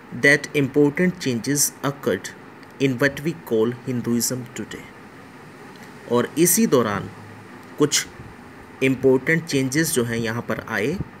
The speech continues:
जिन्हें हम हिंदुइज्म कहते हैं आजकल, हिंदुत्व का नाम दिया जाता है जिसे।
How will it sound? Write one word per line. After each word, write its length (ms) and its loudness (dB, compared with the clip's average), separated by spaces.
जिन्हें 420 2
हम 240 -4
हिंदुइज्म 540 2
कहते 340 -6
हैं 80 -6
आजकल, 300 -10
हिंदुत्व 440 0
का 120 -4
नाम 220 -2
दिया 160 -4
जाता 260 -10
है 60 -8
जिसे। 460 -8